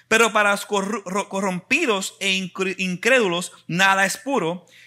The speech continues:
sino que tanto su mente como su conciencia están corrompidas". Ahora bien, una vez somos salvados,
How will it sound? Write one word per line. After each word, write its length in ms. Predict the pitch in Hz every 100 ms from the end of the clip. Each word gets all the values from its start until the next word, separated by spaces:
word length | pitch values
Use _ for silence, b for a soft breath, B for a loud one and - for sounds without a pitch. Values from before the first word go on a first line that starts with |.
| b
sino 260 | - 214 214
que 140 | 214
tanto 400 | 214 220 220 220
su 180 | 226 196
mente 520 | 214 294 330 311 330
como 240 | 269 220
su 120 | 208 214
conciencia 720 | 202 185 - 285 285 - 226
están 580 | - 226 220 226 240 b b
corrompidas". 840 | - 185 185 160 - 226 170 123 -
Ahora 280 | 151 190 208
bien, 320 | 220 170 - _ _ _ _ _ _ _ _ _ _ b b
una 220 | 233 247
vez 160 | 262
somos 360 | 247 254 277 262
salvados, 1000 | - 254 196 226 208 139 - - -